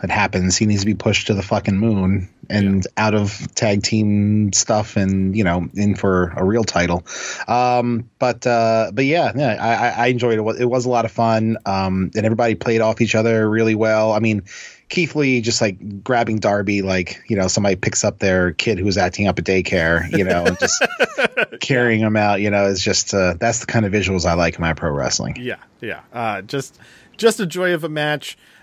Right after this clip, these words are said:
Speaker 2: Um, and I don't know, maybe this time we'll get Swerve versus Keith Lee at a pay-per-view. <laughs> Who the fuck
Speaker 1: Doubt it.
Speaker 2: knows? Um, but then we meet, we went immediately <clears throat> into the first of many video packages because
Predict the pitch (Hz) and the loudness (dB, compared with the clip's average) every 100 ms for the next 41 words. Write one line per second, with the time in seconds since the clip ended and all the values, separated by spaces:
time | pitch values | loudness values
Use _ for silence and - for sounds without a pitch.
0 | _ 131 143 143 135 139 160 156 151 - | _ -2 0 0 -2 -2 -2 0 0 0
1 | 214 180 160 170 247 202 226 - 185 151 | 2 4 2 2 2 2 0 0 -2 0
2 | 131 127 131 - 139 131 127 120 120 120 | -2 -4 -6 -8 -2 0 0 -2 -4 -6
3 | - 123 117 117 113 104 127 104 90 85 | -8 -8 -4 -2 -2 -2 -2 -2 -4 -8
4 | 73 67 117 147 151 254 226 226 220 - | -12 -14 -8 -4 -2 0 2 4 2 -2
5 | - 156 90 82 90 87 - - - - | -2 0 4 4 2 0 -4 -16 -20 -20
6 | - - - 143 151 151 143 - 190 175 | -20 -20 -4 0 2 0 -6 -6 -2 2
7 | 233 233 226 226 220 190 180 202 196 190 | 2 2 0 -2 -4 -6 -2 0 0 0
8 | 214 247 240 202 175 - 175 180 165 175 | 0 0 2 0 -2 -2 -4 -4 -4 0
9 | 170 170 170 151 143 - 277 302 190 156 | 2 0 -2 -6 -6 -4 -4 -2 -4 0
10 | 156 220 240 151 151 139 117 107 92 - | 2 2 0 -2 0 0 -2 -6 -10 -12
11 | 78 - 123 147 | -16 -12 -4 -4